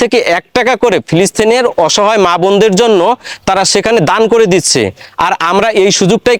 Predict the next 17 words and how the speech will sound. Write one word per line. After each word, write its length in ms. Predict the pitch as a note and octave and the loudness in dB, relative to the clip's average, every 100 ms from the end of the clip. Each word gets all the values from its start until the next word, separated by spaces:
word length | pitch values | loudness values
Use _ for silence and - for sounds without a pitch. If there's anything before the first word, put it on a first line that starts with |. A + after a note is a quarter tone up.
| G3+ | 0
কাজে 180 | F3+ G3+ | 0 0
লাগাইতেছি 540 | F3+ F#3 F#3+ A#3 - D#3 G3+ - - D3+ | 0 -2 0 -2 0 0 -2 -6 -6 -2
যে 80 | F3 | 0
যাতে 220 | F3+ F3+ B3 | 0 0 0
করে 160 | B3 A3+ C#3 - | 2 0 0 -2
আমরাও 220 | F3 G3 G#3 | 0 0 2
যেন 100 | A3+ G3+ | 0 0
বাংলাদেশ 380 | E3 F3 G3+ A3+ - | 0 0 0 0 0
থেকে 220 | A#3+ - G3 G3+ - - - | -2 0 0 -2 -6 -12 -2
ফিলিস্তিনের 500 | G3 G#3+ - A#3 A3+ G3+ | 0 0 0 2 2 2
অসহায় 340 | F3 A3 A3+ G3 | 0 0 0 0
মা 60 | F#3 | 0
বোনদেরকে 360 | F3+ G#3+ G#3+ G#3 G3+ | 0 0 2 0 2
যেন 100 | G#3+ A3+ | 0 0
সহায়তা 300 | G3+ G3+ G#3+ F#3+ | 0 0 0 0
করতে 220 | G3 G3+ E3 | 0 0 -2
পারি। 200 | D3 | -2